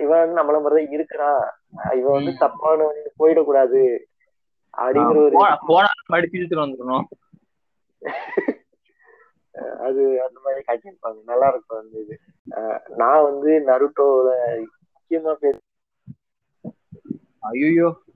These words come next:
Speaker 1: மியூசிக் வந்து வேற லெவல்ல இருக்கும். நரு-, அந்த இது, இது பிளேலிஸ்ட்லயே வச்சிருப்பேன் தனியா நருட்டோவோட இது.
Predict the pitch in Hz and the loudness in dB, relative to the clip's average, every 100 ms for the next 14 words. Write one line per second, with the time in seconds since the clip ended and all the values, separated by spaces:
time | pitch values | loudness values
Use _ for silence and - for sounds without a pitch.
0 | _ _ - - _ - _ - - 135 | _ _ -20 -20 _ -20 _ -20 -10 -6
1 | 180 170 139 135 135 156 127 123 131 123 | -4 -2 -2 -4 0 2 4 6 6 4
2 | 123 127 139 131 113 110 - 107 110 120 | 4 4 4 4 2 -2 -10 -6 0 4
3 | 131 - _ _ _ _ 123 123 127 123 | 2 0 _ _ _ _ -8 -8 -14 0
4 | 120 123 120 113 _ _ _ 131 131 131 | 4 6 4 2 _ _ _ -10 0 2
5 | 127 - _ _ - - 131 131 - 170 | 2 -2 _ _ -20 -6 0 0 2 4
6 | 190 185 - 147 175 151 127 151 139 139 | 6 4 0 4 6 6 2 0 -2 -2
7 | 120 120 123 135 123 - _ - 120 139 | 0 -2 0 -2 -4 -6 _ -4 0 2
8 | 143 131 123 117 113 120 - | 4 2 2 0 0 -4 -6